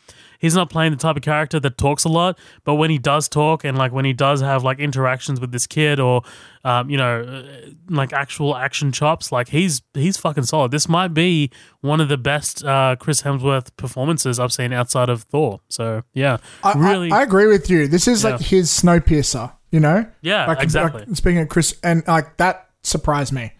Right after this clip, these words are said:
Speaker 1: Yeah. Really, really recommend this movie if you're an action film, uh, junkie. Um, if you, if you just wanna,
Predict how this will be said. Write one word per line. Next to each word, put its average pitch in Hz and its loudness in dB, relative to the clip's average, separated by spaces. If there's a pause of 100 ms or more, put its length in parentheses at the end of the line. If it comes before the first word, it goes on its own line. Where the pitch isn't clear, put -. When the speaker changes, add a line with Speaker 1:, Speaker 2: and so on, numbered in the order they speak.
(220)
Speaker 1:
Yeah. 120 -10 (260)
Really, 196 2
really 185 2
recommend 156 0
this 135 -6
movie 147 2
if 127 -4
you're 131 -4
an 131 -2
action 127 -4
film, 135 -2 (100)
uh, 120 0
junkie. 151 -2 (360)
Um, 127 0
if 135 -8
you, 151 -2
if 147 -14
you 151 -10
just 156 -6
wanna, 175 0